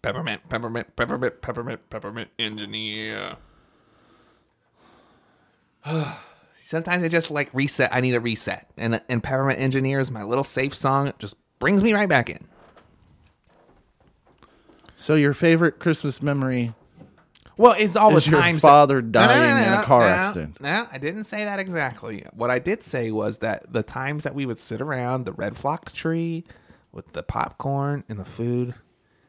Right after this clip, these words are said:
Speaker 1: was, I, I loved, I cherished those moments.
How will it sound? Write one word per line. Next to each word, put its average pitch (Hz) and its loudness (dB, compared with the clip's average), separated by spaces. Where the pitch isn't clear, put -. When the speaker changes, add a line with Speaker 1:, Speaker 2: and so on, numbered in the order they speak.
Speaker 1:
was, 107 -14
I, 98 -12
I 98 -14
loved, 101 -8
I 113 -12
cherished 147 -6
those 143 -2
moments. - -14